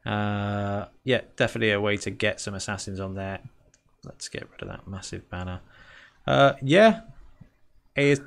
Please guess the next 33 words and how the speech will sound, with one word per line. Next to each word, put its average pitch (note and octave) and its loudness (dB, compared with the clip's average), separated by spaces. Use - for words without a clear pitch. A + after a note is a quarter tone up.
some C#3+ 0
cool D#3+ 4
assassins C3 0
for - -2
your B2 4
team A#2+ 4
in A#2 -4
one A2 0
box. - 2
Uh, G#2 -6
if - -8
you A2 -4
can't, G#2+ -2
if, - -8
uh, G#2 2
Forge A#2 0
World G#2+ -2
never G#2 -2
reopens, F#2+ -6
um, F2+ -4
which - -14
it - -12
should - -4
open F#2+ -8
soon. D3 6
So D#3 8
that D3+ 6
does E3+ 6
wrap D#3+ 4
it D#3 8
up D3+ 6
for D3+ 6
this B2 2